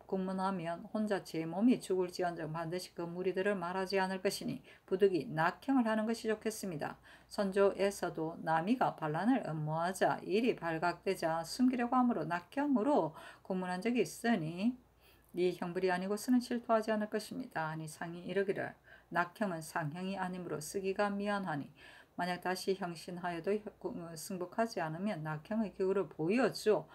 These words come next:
두려워하게 하는 것이 어떻겠는가? 만약 이렇게 하여도 승복하지 않으면 낙형을 써도 좋다."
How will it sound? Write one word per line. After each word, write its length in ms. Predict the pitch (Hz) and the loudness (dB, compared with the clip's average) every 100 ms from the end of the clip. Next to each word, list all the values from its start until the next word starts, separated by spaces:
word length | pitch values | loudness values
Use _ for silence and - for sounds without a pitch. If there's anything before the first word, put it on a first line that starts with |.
| - _ | -20 _
두려워하게 720 | - 151 156 160 165 180 180 | -6 -2 0 2 2 0 0
하는 200 | 180 185 | -2 -2
것이 200 | 220 240 | -4 -2
어떻겠는가? 580 | 220 202 180 160 165 165 | -2 -4 -8 -10 -8 -8
만약 300 | 160 170 170 | -6 -6 -4
이렇게 280 | 180 185 - | -4 -2 0
하여도 260 | 202 202 240 | 0 0 -4
승복하지 800 | - 185 185 - 190 180 156 | -6 -6 -8 -2 -2 0 -2
않으면 540 | 151 156 202 185 165 202 | 0 0 0 -2 -2 -6
낙형을 500 | 156 147 - 160 165 | -8 -8 -8 -10 -8
써도 360 | - 214 165 143 | -4 -4 -4 -8
좋다." 580 | 170 170 - 151 - | -10 -10 -6 -6 -6